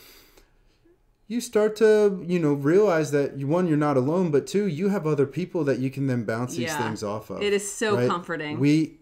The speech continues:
Speaker 1: we have our, uh, a podcast and a YouTube channel, so we are, are, are a part of the, the thing that we're saying, you know, is not a great thing.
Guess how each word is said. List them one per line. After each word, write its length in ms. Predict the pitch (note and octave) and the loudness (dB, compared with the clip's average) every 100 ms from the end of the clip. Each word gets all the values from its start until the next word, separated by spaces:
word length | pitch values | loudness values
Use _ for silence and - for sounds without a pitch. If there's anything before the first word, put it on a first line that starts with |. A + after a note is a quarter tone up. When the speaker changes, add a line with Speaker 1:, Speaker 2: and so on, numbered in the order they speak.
| _ _ | _ _
Speaker 1:
we 240 | B2 D#3+ | -4 -4
have 400 | E3 - D#3 D3+ | -4 -6 -4 0
our, 320 | D3+ C#3+ C#3 B2+ | 4 4 4 0
uh, 220 | B2 A#2+ | -2 -4
a 120 | A2+ G#2 | -8 -14
podcast 760 | - C#3+ D#3+ D3+ F#3 F3 E3+ | -8 -4 -4 -2 2 2 2
and 140 | D3 C3 | -2 0
a 40 | |
YouTube 480 | B2 E3 E3 F#3+ C#3+ | -2 -6 -6 -6 -6
channel, 340 | D3+ C3 A2+ | -4 -4 -4
so 180 | - C3+ | -2 0
we 400 | C3 D#3+ F#3 F#3 - _ _ | 2 0 0 -4 -14 _ _
are, 320 | C3+ C#3+ C#3 C#3 | -2 2 2 0
are, 280 | C3+ C3 - | 0 0 0
are 120 | A#2+ | -2
a 100 | A#2 | -2
part 400 | A2 - E3 F3 | -2 -2 0 2
of 280 | D3 C#3+ B2+ | 2 0 2
the, 320 | B2 A#2 A#2 A2 | 0 0 -2 -4
the 100 | A#2+ | -4
thing 280 | D3 D3 | 0 0
that 140 | D3 A#2+ | 0 -2
we're 120 | A#2+ | -6
saying, 600 | - - B2+ A#2+ A2+ A2 - _ _ _ _ - | -6 -4 -4 -4 -8 -12 -16 _ _ _ _ -6
you 140 | B2+ | -4
know, 120 | A#2+ | -2
is 120 | A2+ A2+ | -2 -2
not 180 | B2 | 0
a 40 | A#2+ | 0
great 300 | A#2 A2+ - | -2 -4 -4
thing. 260 | A2+ F#2 | -8 -8